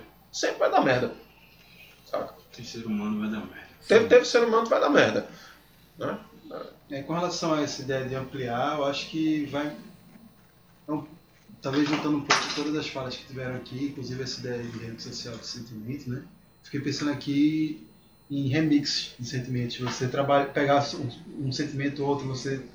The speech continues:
Speaker 3: dá uma misturada e tal. Acho que isso é bem interessante, mas eu acho que o que precisa ser ampliado, de fato, é que é essa fa-, possibilidade que as tecnologias trazem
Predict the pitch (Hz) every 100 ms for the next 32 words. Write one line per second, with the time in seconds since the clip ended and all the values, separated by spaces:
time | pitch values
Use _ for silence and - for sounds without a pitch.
0 | - - - - - - - - 123 123
1 | 131 131 127 143 123 123 123 123 123 120
2 | 123 123 - 131 127 127 135 131 123 127
3 | 139 139 135 147 143 139 - 156 - -
4 | - 147 139 143 139 131 151 131 135 139
5 | - 135 143 - - - - - - -
6 | - 139 135 135 143 151 156 156 147 156
7 | - - - - - 160 156 165 139 139
8 | 139 131 - - - 139 143 135 127 131
9 | - - - 120 127 156 165 156